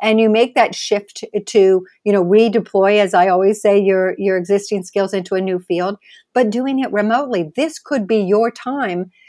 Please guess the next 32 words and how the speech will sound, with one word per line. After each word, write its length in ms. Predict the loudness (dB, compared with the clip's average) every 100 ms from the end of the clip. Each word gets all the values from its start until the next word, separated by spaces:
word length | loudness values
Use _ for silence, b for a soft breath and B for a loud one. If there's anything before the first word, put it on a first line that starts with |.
| _
to 180 | -4 0
really, 540 | 2 2 2 0 0
um, 480 | -2 -2 -2 -4 -8 -10
prove 400 | -4 -2 -2 -2
that 180 | -4 -2
you 160 | -2
can 320 | -2 -4 -4
be, 400 | -2 0 2 0
um, 480 | -2 -4 -4 -6 -10 -14 -6
you 160 | -4
can 160 | -2 -6
still 460 | -4 0 2 2 0
earn 180 | -2 -2
an 140 | -2
income 440 | -4 -6 -6 -6 -8 b b -8
and 180 | -4 0
you 80 | -2
can 200 | -2 -2
do 160 | -2
it 120 | -2
from 180 | -4 -10
your 160 | -8 -8
home 460 | -4 -2 -2 -4 -8 -8
and 240 | -8 -4
you, 380 | 0 2 2 -2 b _
you 120 | -2
know 100 | 0 0
how 260 | -2 -2
to 80 | 0
get 220 | -2 -2
it 160 | -4 -4
done 380 | -4 -4 -6